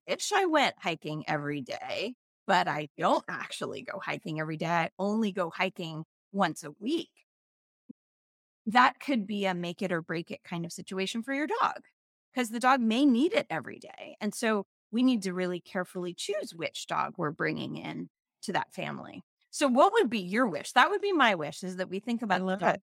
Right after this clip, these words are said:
Speaker 1: well-being too, not just how cute it is, 'cause obviously we want a cute dog, right? Nobody wants an unattractive <laughs> dog. Let's be honest.
Speaker 2: <laughs>
Speaker 1: Okay, so that said,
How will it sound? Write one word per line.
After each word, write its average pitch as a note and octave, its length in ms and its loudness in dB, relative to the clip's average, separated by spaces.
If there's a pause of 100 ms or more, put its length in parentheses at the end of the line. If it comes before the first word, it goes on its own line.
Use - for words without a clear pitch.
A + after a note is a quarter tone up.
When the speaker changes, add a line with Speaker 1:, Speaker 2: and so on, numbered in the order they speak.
Speaker 1:
well-being E3 520 -8
too, D#3+ 540 -4 (260)
not F#3 220 2
just G3 220 -6
how F#3 100 0
cute E3 300 -6
it - 100 -10
is, G#3 340 -8
'cause E3 180 -6 (100)
obviously - 460 -4
we C#3+ 100 -12
want - 220 -10
a - 40 -18
cute - 220 -12
dog, - 260 -10 (880)
right? D3+ 200 -8
Nobody F3+ 280 -2
wants D#3 380 -6 (300)
an F3+ 100 0
unattractive E3+ 640 -4
<laughs> - 80 -4
dog. E4+ 220 4 (440)
Let's G4 140 2 (340)
be B3+ 80 0
honest. F#4 260 0
Speaker 2:
<laughs> - 220 -4 (300)
Speaker 1:
Okay, C#4+ 220 2
so D4 200 -2
that B3 260 6
said, C#4+ 540 2